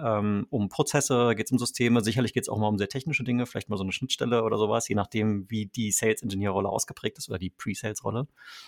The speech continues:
Und, ähm, ja, das, das, das ist Sales Engineering, ja. Ich vergleiche das immer so ein bisschen mit, ähm, mit einer Herstellung von einem Auto, ne? Da hast du auch dein, dein,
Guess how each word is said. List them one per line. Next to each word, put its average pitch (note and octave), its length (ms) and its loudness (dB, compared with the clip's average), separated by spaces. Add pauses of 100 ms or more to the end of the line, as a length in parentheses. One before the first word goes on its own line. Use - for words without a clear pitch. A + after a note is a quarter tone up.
(460)
Und, G2 480 4
ähm, G2+ 260 4
ja, D3+ 140 12
das, - 300 -2
das, - 180 0
das - 160 -2
ist C#3 120 0
Sales D3 220 0
Engineering, F2+ 440 -2
ja. A2 160 -6 (1080)
Ich - 60 -2
vergleiche A#2 260 6
das C#3+ 120 2
immer A#2 140 8
so G2+ 60 2
ein F#2+ 60 0
bisschen G#2+ 320 4
mit, G2+ 260 0
ähm, G2 440 2 (240)
mit - 120 -6
einer B2 80 4
Herstellung A2+ 420 4
von - 120 0
einem G2+ 100 4
Auto, G#2+ 260 2
ne? G2+ 120 0
Da G#2+ 80 0
hast G#2+ 140 0
du C3 60 4
auch C#3+ 120 -2
dein, B2 380 0
dein, G#2 420 -4